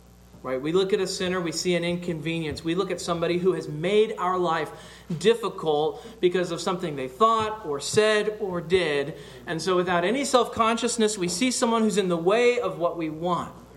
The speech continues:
Or, or if we're feeling especially righteous, we might see someone who's broken God's law and really ought to be held accountable by somebody. Why not us,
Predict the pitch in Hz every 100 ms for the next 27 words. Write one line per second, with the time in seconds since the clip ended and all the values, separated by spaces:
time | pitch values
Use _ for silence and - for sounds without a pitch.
0 | - - - - - - - - - -
1 | 185 190 190 - 190 196 202 185 185 180
2 | 202 185 170 - 185 185 214 175 160 170
3 | 185 190 180 175 190 180 156 175 175 175
4 | 151 156 175 185 165 151 147 143 156 170
5 | 202 202 185 151 175 185 185 185 175 196
6 | 190 233 294 294 208 170 151 - 160 151
7 | 135 165 254 302 294 320 - - -